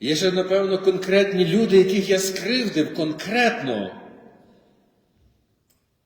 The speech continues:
І тому я готовий тим людям повернути вчетверо, якщо я в них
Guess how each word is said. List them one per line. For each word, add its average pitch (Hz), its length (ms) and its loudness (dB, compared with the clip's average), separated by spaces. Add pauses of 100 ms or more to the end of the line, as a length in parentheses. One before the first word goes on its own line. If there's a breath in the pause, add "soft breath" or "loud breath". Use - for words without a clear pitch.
(1500 soft breath)
І 123 120 -8
тому 160 320 2
я 180 360 2
готовий 170 760 6
тим 156 280 0
людям 147 720 0 (1800)
повернути 160 540 4
вчетверо, 165 640 2
якщо 139 260 0
я 190 120 6
в 165 140 -2
них 214 440 0